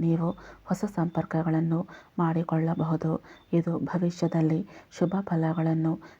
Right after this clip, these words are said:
ತರಬಹುದು. ಸೂರ್ಯನ ಈ ಸಂಚಾರ ಸಮಯದಲ್ಲಿ ನಿಮ್ಮ ಆತ್ಮವಿಶ್ವಾಸ ಹೆಚ್ಚಾಗುತ್ತದೆ.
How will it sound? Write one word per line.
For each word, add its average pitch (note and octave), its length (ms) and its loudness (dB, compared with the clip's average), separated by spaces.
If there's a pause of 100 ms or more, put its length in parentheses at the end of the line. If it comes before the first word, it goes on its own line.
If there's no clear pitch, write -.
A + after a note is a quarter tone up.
ತರಬಹುದು. D#3+ 640 0 (460)
ಸೂರ್ಯನ E3 440 2 (400)
ಈ F3 100 2
ಸಂಚಾರ E3+ 500 -2 (180)
ಸಮಯದಲ್ಲಿ E3 720 0 (360)
ನಿಮ್ಮ E3 220 2 (120)
ಆತ್ಮವಿಶ್ವಾಸ E3+ 800 -2 (480)
ಹೆಚ್ಚಾಗುತ್ತದೆ. D#3+ 840 0